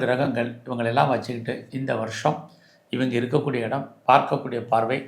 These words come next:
இவங்க சஞ்சாரம் பண்ணக்கூடிய நட்சத்திர சாரம், இதையெல்லாம் கணக்கில் எடுத்துக்கிட்டு தான் இந்த வருஷம் உங்களுக்கு எப்படிப்பட்ட பொதுவான பலன்கள் நடக்கும் அப்படிங்கிறத பார்க்க போறோம். இந்த பலன் பார்க்கறதுக்கு முன்னாடி ஒரு அடிப்படையான விஷயத்தை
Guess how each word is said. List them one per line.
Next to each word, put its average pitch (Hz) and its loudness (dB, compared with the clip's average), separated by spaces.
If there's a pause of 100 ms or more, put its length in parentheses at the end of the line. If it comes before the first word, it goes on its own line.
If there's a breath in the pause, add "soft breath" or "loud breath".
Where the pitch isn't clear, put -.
இவங்க 131 0
சஞ்சாரம் 143 6
பண்ணக்கூடிய 120 0 (100)
நட்சத்திர 117 2
சாரம், 113 4 (840 soft breath)
இதையெல்லாம் 139 4
கணக்கில் 135 2
எடுத்துக்கிட்டு 110 -4
தான் 135 2 (280)
இந்த 117 -2
வருஷம் 143 0
உங்களுக்கு 117 -2
எப்படிப்பட்ட 139 -2
பொதுவான 151 0 (280)
பலன்கள் 127 0 (160)
நடக்கும் 120 -2 (160)
அப்படிங்கிறத 117 -4
பார்க்க 98 -8
போறோம். 87 -18 (1040 soft breath)
இந்த 123 2
பலன் 160 6
பார்க்கறதுக்கு 147 6
முன்னாடி 151 4
ஒரு 135 6
அடிப்படையான 139 2
விஷயத்தை 131 -4